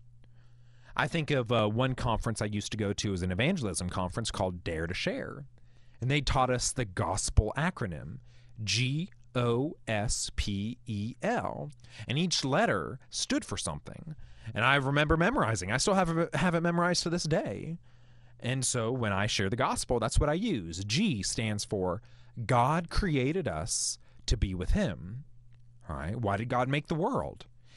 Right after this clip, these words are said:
He made the world so that we could have a relationship with him. O, our sins separate us from God.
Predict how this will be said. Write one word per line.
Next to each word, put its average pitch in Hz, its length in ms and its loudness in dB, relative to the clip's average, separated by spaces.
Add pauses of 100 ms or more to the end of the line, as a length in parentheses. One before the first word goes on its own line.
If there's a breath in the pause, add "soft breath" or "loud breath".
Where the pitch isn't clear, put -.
He 156 140 -2
made 175 240 2
the 220 60 2
world 156 340 2
so 120 80 -4
that 110 200 -2
we 120 100 4
could 117 180 0
have 110 180 -2
a 95 60 -2
relationship 120 540 -4
with 208 240 -2
him. 127 420 -6 (560 soft breath)
O, 131 520 2 (460 soft breath)
our 151 260 4
sins 143 560 2
separate 101 460 2
us 85 140 -2
from 85 180 -4
God. - 380 -8